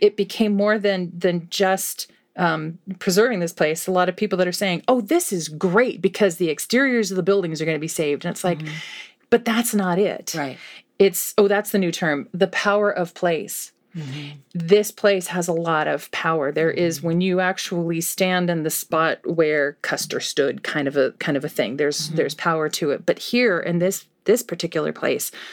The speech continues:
Speaker 1: there is still that rest and rehabilitation to be found.
Speaker 2: Mm-hmm.
Speaker 1: It's quieter behind those walls.
Speaker 2: It is.
Speaker 1: The trees are so beautiful. There's, it's
Speaker 2: Mm-hmm.
Speaker 1: just wonderful to just sit
Speaker 2: Mm-hmm.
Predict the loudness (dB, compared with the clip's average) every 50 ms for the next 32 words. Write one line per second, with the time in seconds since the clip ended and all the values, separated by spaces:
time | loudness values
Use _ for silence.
0 | -18 -20 _ _ 2 4 4 4 2 0 0 0 0 0 -2 -6 -8 0 2 2
1 | 2 2 0 0 -2 -2 -2 0 0 0 -2 -2 -4 -6 -6 -4 -2 -4 -2 -2
2 | -2 -4 -2 -4 -4 -6 -6 -8 -8 -8 -8 -8 -8 -8 -8 -10 -10 -4 -4 -4
3 | -2 -2 -4 -6 -6 -8 -10 -12 -10 -10 -12 -4 -4 -4 -4 -4 -10 -12 -2 0
4 | 0 2 2 0 -2 -6 -8 -8 -8 -8 -6 -4 -4 -4 -4 -4 -6 -6 -6 -8
5 | -8 -8 -6 -6 -6 -8 -8 -10 -8 -6 -6 -6 -6 -6 -8 -6 -8 -6 -4 -4
6 | -4 2 2 2 2 2 0 -4 -4 -4 -4 -4 -4 -6 -8 -2 0 2 2 2
7 | 2 0 -2 -2 -4 -2 0 2 4 4 2 0 -2 -6 -6 -6 -4 -4 -4 -4
8 | -4 -4 -4 -4 -2 -2 -2 -2 -2 -4 -4 -2 0 0 2 2 0 -2 -2 -4
9 | -4 -4 -4 -6 -6 -4 -2 -2 -2 -6 -10 -12 -16 -20 -20 _ _ _ _ _
10 | _ _ -4 -2 -2 -2 -2 -4 -12 -16 -16 _ _ _ -10 -8 -8 -8 -10 -10